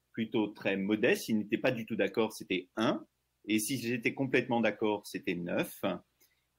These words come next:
Et à la fin, nous, vous verrez sur nos recommandations, il y a marqué si l'accord est fort ou pas. Et quand l'accord est inscrit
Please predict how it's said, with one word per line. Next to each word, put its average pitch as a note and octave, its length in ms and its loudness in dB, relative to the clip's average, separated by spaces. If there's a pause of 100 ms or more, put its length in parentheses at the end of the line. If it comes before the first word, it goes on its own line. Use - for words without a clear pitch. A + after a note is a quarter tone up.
(100)
Et C3+ 300 4
à A#2+ 120 4
la A2+ 120 4
fin, A#2 460 0
nous, B2+ 180 -2
vous A2+ 180 -4
verrez A2 300 4
sur A#2 180 -2
nos A2 120 4
recommandations, A#2 760 2
il G3 80 -2
y C3 60 2
a A2+ 40 4
marqué A2+ 380 0
si C#3+ 240 -4 (180)
l'accord B2 460 0
est G2+ 160 0 (100)
fort B2+ 220 4
ou G2+ 80 -2
pas. G2+ 380 -2 (600)
Et D#3+ 160 0
quand E3+ 260 2
l'accord D3 500 4
est A2+ 160 0
inscrit G#2+ 480 -4